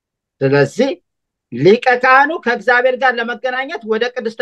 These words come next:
ቅዱሳን በሚገባበት ጊዜ ሁሉ ለመስዋዕት የቀረቡትን እንስሳት ደም መያዝ አለበት፣ ሳይዝ አይገባም። አሁን ወደ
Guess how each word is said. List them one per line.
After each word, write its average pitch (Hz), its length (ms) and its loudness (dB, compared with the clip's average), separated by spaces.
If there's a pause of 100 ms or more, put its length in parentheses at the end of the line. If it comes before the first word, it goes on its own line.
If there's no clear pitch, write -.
ቅዱሳን 220 400 -2
በሚገባበት 247 880 2
ጊዜ 226 260 -16
ሁሉ 285 260 -6 (1080)
ለመስዋዕት 254 640 0
የቀረቡትን 247 680 -6
እንስሳት 247 460 -4
ደም 311 200 -6 (340)
መያዝ 233 540 2
አለበት፣ 170 560 -4 (760)
ሳይዝ 262 600 0
አይገባም። 220 540 0 (1200)
አሁን 220 240 -4
ወደ 254 140 2